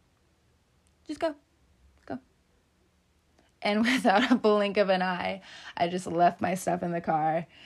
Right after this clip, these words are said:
completely dipped, and just ran. <laughs> And I would just run and run until I was tired. I would run until I was <laughs> hurting. I would just run out all of my pain. And then I would go back to school.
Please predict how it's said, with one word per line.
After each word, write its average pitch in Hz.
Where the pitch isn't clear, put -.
completely 196
dipped, 165
and 175
just 180
ran. 170
<laughs> -
And 269
I 277
would 269
just 240
run 190
and 202
run 180
until 180
I 175
was 185
tired. 170
I 180
would 180
run 208
until 185
I 175
was 175
<laughs> 302
hurting. 220
I 196
would 196
just 190
run 190
out -
all 180
of 175
my 175
pain. 160
And 240
then 254
I 269
would 269
go 240
back 233
to 381
school. 247